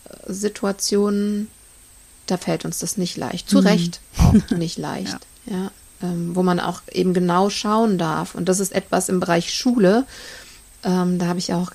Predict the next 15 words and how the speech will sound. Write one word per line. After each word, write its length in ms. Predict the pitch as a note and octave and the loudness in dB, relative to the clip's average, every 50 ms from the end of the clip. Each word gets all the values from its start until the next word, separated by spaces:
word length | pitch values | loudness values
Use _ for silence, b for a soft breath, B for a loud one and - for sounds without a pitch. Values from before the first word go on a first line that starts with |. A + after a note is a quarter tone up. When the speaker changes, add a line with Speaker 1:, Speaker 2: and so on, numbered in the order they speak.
| - | -10
Speaker 1:
gestern 460 | - - F#3 - F#3+ F#3 - - F#3 - | -10 -4 -2 0 -2 0 0 -2 -2 0
schon 140 | - F3+ - | -2 -4 -2
von 180 | - F#3+ F3+ | -2 -2 0
erzählt, 600 | F3 F3+ E3+ - - - G#3 G#3+ A3 A3+ - - - - | 0 -2 -2 -4 0 2 2 2 2 0 -4 -8 -12 -10
dass 180 | - F#3 - - | -8 -8 -6 -6
wir 80 | A3 G#3 | -6 -8
gerade 300 | - - G#3 G3+ F#3 F#3 | -8 -6 -6 -4 -2 -2
eine 140 | F3+ F3 | -2 -2
Situation 680 | F#3+ - - - - F3 E3+ - - - E3+ F3 F3 - | -4 -6 -10 -8 -10 -10 -8 -8 -8 -6 -6 -8 -6 -8
hatten, 340 | A3+ - G3 F#3+ F#3+ G3+ - - | -8 -4 -4 -4 -4 -4 -6 -8
äh, 240 | - F#3 F3+ F3+ F#3 - | -6 -4 -4 -4 -4 -4
in 100 | F#3 F3+ | -2 -2
der 100 | F3+ F3 | -2 -2
Schule 360 | F#3 - - G3 G3 - - - | -4 -4 -4 -2 -2 -2 -2 -2
auch, 120 | F3+ F3 | -4 -4